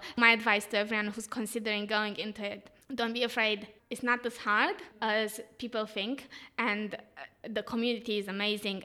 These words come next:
and there's so much material out there. And just don't be afraid to ask and, uh, tap into your network if, if you have one, and if you don't have one,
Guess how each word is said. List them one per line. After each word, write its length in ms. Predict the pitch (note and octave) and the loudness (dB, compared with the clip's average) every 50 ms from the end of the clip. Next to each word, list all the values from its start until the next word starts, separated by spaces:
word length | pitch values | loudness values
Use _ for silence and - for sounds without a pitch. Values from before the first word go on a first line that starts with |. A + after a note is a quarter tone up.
| - | -6
and 360 | - G3+ G#3 G#3 G#3 D3+ - G#3 | -4 -2 -2 -2 -2 -4 -6 -4
there's 180 | - G3+ G3+ G3+ | -2 -2 -2 -2
so 320 | - - - A#3 G#3+ A3 | -2 -2 2 2 2 2
much 220 | G#3 F3+ D#3 - | 2 0 -2 -2
material 480 | - G3+ F#3+ - - G#3+ G#3 G3 F#3+ F3+ - - | -4 -6 -4 -2 0 0 2 2 0 0 0 2
out 240 | G3+ G3+ G3+ - | 2 2 2 0
there. 200 | - E3+ D#3+ F#3+ - - - - - - | 0 -2 -2 -2 -4 -8 -14 -16 -6 -2
And 180 | A#3 A3 A3 G#3+ | -2 0 0 -2
just 160 | A3 G#3 - | -4 -2 -2
don't 160 | A#3+ A3 A#3+ | 0 2 2
be 100 | A#3+ B3+ | 2 2
afraid 300 | C4 B3+ - A#3 A3+ A3 | 2 2 2 2 2 2
to 60 | B3 G3+ | 2 4
ask 380 | F3 G3+ A3+ A3 - - - | 4 6 4 4 0 -2 -2
and, 260 | G3 F3+ F#3+ F#3+ F#3 | -2 -2 -2 -4 -6
uh, 280 | G3 - - - - G3+ G3+ - | -8 -10 -10 -10 -10 -10 -8 -6
tap 240 | - - B3+ A#3 - | -4 -2 -2 0 0
into 220 | A3+ A3 A3 - A3 | -2 -4 -2 -2 0
your 80 | G#3 | 0
network 460 | G#3 A3 A3+ A3 - G#3 F#3+ F#3 - | 2 2 0 0 0 -2 -4 -4 -6
if, 80 | - F3 - - _ - | -10 -12 -14 -12 _ -8
if 120 | A#3+ - | -6 -6
you 60 | A3 G#3 | -6 0
have 220 | - A#3 A#3 A#3 | 2 4 4 4
one, 200 | A#3+ G3+ F3+ F3+ | 4 2 0 0
and 140 | - - G#3 | -2 -4 -4
if 120 | G3 - | -4 -4
you 60 | G#3+ | -4
don't 160 | G3+ A3+ A#3+ B3 | 0 0 0 2
have 160 | B3 A3+ A3 | 0 0 0
one, 260 | A3 G#3 G3+ G3+ B3 | 0 0 0 0 -4